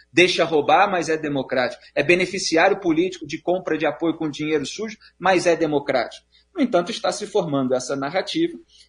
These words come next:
e o M D B, obviamente, não quer contrariar o eleitorado, não vai fazer uma liderança moral,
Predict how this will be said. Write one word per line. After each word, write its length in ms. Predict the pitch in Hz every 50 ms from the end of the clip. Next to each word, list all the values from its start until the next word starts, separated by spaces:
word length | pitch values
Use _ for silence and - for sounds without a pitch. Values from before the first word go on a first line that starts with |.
| _ -
e 80 | 320 320
o 80 | 233
M 160 | 208 190 190
D 160 | 180 185 180 143
B, 400 | 127 151 139 135 123 117 - -
obviamente, 420 | - 143 127 127 120 127 131 127 -
não 120 | 151 139
quer 260 | 127 - 151 156 147
contrariar 500 | - 135 123 123 - 131 123 123 120 117
o 40 | 120
eleitorado, 460 | 127 135 147 - - 143 120 98 -
não 80 | 120 131
vai 160 | 127 135 135
fazer 240 | - 139 120 120 135
uma 120 | 131 131
liderança 600 | 127 131 135 127 131 123 120 131 143 139 139 - 127
moral, 720 | 123 123 131 131 123 120 120 135 147 151 131 117 - -